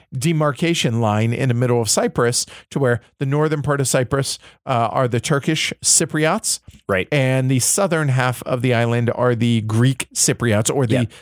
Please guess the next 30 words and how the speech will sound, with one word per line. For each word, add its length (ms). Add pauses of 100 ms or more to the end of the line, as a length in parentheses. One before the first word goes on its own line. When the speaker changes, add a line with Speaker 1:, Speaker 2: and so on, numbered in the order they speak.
Speaker 1:
Cypriots, 640
that 220
is 200
the 180
country 420
of 80
Cyprus. 480 (120)
Speaker 2:
That's 220
right. 120
Speaker 1:
And 440
there 160
is 140
a, 320
uh, 260 (140)
kind 200
of 60
a 60
demilitarized 800
zone 280
in 100
the 60
middle, 400 (420)
and 140
there 140
are 80
a 60
couple 260
of 80
British 320
bases 480